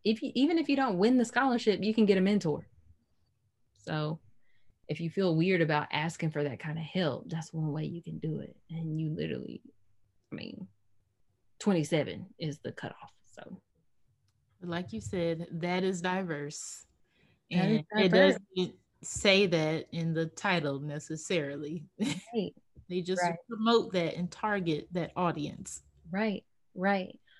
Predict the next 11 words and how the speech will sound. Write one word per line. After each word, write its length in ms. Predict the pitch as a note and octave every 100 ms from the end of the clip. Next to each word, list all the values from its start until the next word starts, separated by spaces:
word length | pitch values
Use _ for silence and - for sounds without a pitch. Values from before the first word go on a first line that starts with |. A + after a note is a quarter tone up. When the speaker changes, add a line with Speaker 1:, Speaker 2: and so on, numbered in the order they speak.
| - -
Speaker 1:
Another 240 | G#3 A3+
program, 680 | A3+ G#3 F3 F3 F3 E3 E3
Sufa 420 | - B3 A#3 B3
Ranch. 680 | A3 A#3+ A#3+ E3+ - - - _ - - - _ - - D#3+
Speaker 2:
Yeah. 360 | D#3+ C#4 C#4 F#3 _ _ _ -
Speaker 1:
They're 320 | D#3 F#3 A3
in 120 | A#3+
Atlanta. 720 | A3+ G3 G3 G#3+ A#3+ D#3+ E3 -
They, 920 | E3 D3+ D#3+ G#3+ A#3 A#3 A#3 A3+ A3+ - -
you 160 | F#3+
know, 540 | F3+ F3 F3 F3 F3+